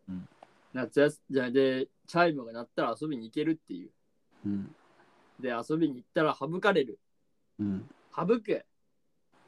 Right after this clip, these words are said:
Speaker 2: 嫌な気持ちになる。
Speaker 1: うん。
Speaker 2: それでわかるわけよ、その心が。その痛みがね。
Speaker 1: うん。うん。
Speaker 2: そこが大切だと思っとって。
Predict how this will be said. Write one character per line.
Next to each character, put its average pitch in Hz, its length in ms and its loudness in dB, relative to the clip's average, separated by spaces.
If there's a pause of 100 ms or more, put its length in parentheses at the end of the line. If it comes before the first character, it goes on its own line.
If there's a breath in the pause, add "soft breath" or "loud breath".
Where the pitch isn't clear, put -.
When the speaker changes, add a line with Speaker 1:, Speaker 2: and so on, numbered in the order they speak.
(340)
Speaker 2:
嫌 156 160 -2
な 160 140 -4
気 147 100 -6
持 175 140 -4
ち 185 120 -6
に 202 80 0
な 214 140 4
る。 247 240 6 (420)
Speaker 1:
う 95 40 -8
ん。 98 240 -8 (500)
Speaker 2:
そ 208 80 -4
れ 311 160 -6
で 392 80 -4
わ 277 160 2
か 247 120 -4
る 160 80 -2
わ 127 60 -4
け 104 120 -14
よ、 - 60 -20
そ 110 80 -20
の 107 60 -20 (120)
心 104 260 -14
が。 - 100 -20 (200)
そ 135 80 -12
の 127 80 -8
痛 147 240 -2
み 165 120 -4 (140)
が 151 80 -6
ね。 403 100 -8 (380)
Speaker 1:
う 113 40 0
ん。 107 40 2
う - 40 2
ん。 90 120 -2 (560)
Speaker 2:
そ 180 140 0
こ 311 100 -2
が 392 100 -4
大 320 200 0
切 - 100 -4
だ 240 100 0
と 151 80 -8
思 117 140 -10
っ 107 40 -18 (100)
と 107 80 -14
っ - 20 -20 (100)
て。 90 280 -12